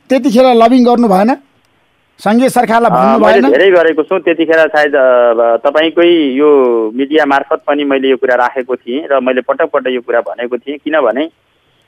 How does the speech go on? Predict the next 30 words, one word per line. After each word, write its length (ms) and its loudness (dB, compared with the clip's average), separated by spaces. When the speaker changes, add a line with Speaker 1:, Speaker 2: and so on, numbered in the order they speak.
Speaker 2:
अ, 360 0
त्यतिखेर, 520 -2
जतिखेर 400 0
नेपालमा 400 -2
lockdown 400 0
सुरु 220 -4
भएको 380 0
थियो 220 -8
त्यतिखेर 460 -2
भारतमा 640 -2
एक 180 -2
दुई 160 -2
सय, 240 0
दुई 160 -2
तिन 220 -4
सय 320 0
जना 420 -4
मात्रै 380 -2
सङ्क्रमित 460 -4
थिए 320 -4
र 120 0
नेपालीहरू 600 0
जुन 260 -4
एकदम 320 -2
ग्रासरुटमा 680 -2
जहाँ 180 -2
नेपालीहरू 480 0
बस्थे 340 -4
त्यहाँसम्म 500 -4
त्यो, 440 -2